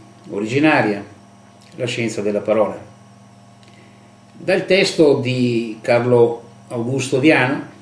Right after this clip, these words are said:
emerge l'istanza di una intellettualità che non ha più nessun, eh, bisogno della coscienza.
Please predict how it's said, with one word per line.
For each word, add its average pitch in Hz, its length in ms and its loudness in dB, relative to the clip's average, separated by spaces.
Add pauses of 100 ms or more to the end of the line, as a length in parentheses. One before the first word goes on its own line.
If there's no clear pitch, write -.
(960)
emerge 160 420 2
l'istanza 151 720 0 (640)
di 117 240 -6
una 147 460 2 (260)
intellettualità 156 1400 2 (920)
che 165 180 2
non 175 200 4
ha 170 100 4
più 190 200 2
nessun, 165 460 6
eh, 120 380 0
bisogno 151 720 2 (3250)
della 143 260 -8
coscienza. - 460 -6